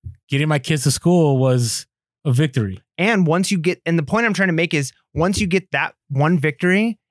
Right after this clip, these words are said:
Speaker 2: it sets you up for the next one. You're like, you know what? You don't, most people don't stop there, right? It's not like, "I made my bed today, now I'm done." But it's like, "You know what? I did that thing.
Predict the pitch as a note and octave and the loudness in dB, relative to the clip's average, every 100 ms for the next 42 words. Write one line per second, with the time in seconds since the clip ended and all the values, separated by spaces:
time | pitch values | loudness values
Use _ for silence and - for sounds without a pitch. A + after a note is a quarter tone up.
0 | _ D#3+ - - F#3 - F#3 F3 - D#3+ | _ -4 -2 -2 -2 0 2 2 0 -4
1 | D3 D3 D3 C#3 C3 B2 D3 F3 F3 A3 | -2 -2 -4 -4 -4 -2 -2 0 0 0
2 | - F#3+ G#3+ G3 F#3 E3+ - E3 F3+ - | 2 0 0 -2 0 0 -4 -2 -4 -6
3 | - - B2+ D3+ F3+ E3+ D#3 - - - | -10 -4 -4 -2 0 0 0 -6 -20 -4
4 | D#3 F3 F3+ D3 D3+ D3+ D#3 C#3+ C3+ B2 | 0 2 2 0 -2 -2 -2 -2 -2 -4
5 | C#3+ F3 D3 C3+ C3+ C#3 D#3+ A3+ - F3 | -2 -2 -2 -4 -4 -2 0 0 -2 -4
6 | G#3 E3+ - A#3+ F#3 A2 | -4 -4 -4 -2 -2 -4